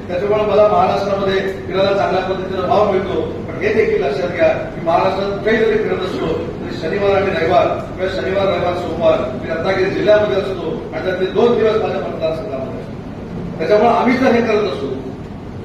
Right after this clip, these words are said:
तर आपण सगळ्यांनी हे केलं पाहिजे. आज माझ्याकडे मोबाईलमध्ये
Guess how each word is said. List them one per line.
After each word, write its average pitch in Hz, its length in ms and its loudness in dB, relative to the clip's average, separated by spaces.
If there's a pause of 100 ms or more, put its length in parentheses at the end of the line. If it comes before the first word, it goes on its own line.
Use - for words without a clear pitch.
तर 143 40 2
आपण 208 280 2
सगळ्यांनी 165 440 -4
हे - 60 -4
केलं 131 240 -6
पाहिजे. - 260 -8 (540)
आज 190 180 2
माझ्याकडे 190 460 4 (280)
मोबाईलमध्ये 185 640 2